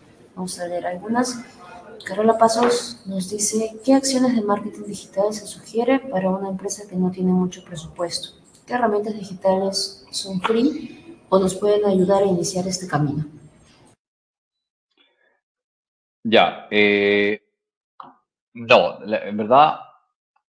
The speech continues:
Speaker 2: la, la respuesta más concreta que les puedo dar es que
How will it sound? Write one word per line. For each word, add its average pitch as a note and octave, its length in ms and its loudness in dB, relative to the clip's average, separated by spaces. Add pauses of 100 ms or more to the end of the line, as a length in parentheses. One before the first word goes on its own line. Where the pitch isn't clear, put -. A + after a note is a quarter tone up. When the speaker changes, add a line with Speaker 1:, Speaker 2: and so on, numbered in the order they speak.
(1400)
Speaker 2:
la, A#2 380 0
la A2+ 100 -4
respuesta A#2+ 340 -6
más B2+ 140 -4
concreta C3+ 340 -6
que C3 80 -4
les C3 100 -8
puedo C3+ 200 -4
dar C3 240 0
es A2+ 100 -10
que - 460 -10